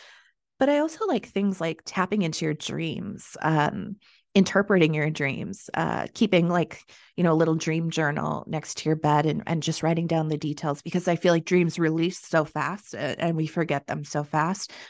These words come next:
but they can be actually quite powerful messages,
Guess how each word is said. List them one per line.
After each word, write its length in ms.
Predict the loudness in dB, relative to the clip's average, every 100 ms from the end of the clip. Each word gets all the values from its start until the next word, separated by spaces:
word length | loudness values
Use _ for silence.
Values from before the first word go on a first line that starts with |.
| -2
but 120 | 2
they 100 | 2
can 300 | 2 2 2
be 180 | -2 -2
actually 320 | -4 -4 -6
quite 300 | 0 0 0
powerful 400 | 0 0 -2 -4
messages, 760 | -4 -4 -4 0 0 0 -4